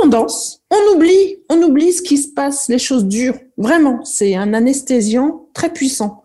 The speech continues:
Et je pense que le fait d'avoir été anesthésiée, et donc j'ai compris que à chaque fois s'il y a un malheur, bam, tu danses.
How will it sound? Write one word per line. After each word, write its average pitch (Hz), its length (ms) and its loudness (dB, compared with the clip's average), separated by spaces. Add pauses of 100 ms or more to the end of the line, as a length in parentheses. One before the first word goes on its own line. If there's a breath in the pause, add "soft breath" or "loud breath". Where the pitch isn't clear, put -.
Et 294 200 2
je 262 100 2
pense 427 640 -4
que 294 260 -4
le 240 140 -2
fait 277 180 -4
d'avoir 240 340 0
été 220 380 -4
anesthésiée, 302 880 -2
et 208 80 0
donc 277 180 2
j'ai 240 180 0
compris 302 320 -4 (140)
que 262 80 -2 (100)
à 226 80 -4
chaque 359 220 -6
fois 320 160 -2
s'il 311 180 -4
y - 20 2
a 269 60 2
un 269 40 2
malheur, 254 440 2 (140)
bam, 247 320 0 (320)
tu - 120 -2
danses. - 480 -6